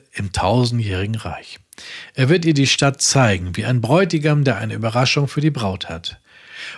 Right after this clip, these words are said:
Oh, wie wird die Braut andächtig dastehen, wenn sie ihr zukünftiges Heim betrachtet.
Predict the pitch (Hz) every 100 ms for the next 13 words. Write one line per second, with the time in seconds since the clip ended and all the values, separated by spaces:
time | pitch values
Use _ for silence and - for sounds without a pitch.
0 | - 151 208 185 123 131 123 143 143 123
1 | 117 120 123 - 131 139 120 - 113 -
2 | 117 123 - - 101 95 90 _ - 110
3 | 104 101 101 - 170 - 160 147 - 123
4 | 123 110 101 104 117 - - - 82 -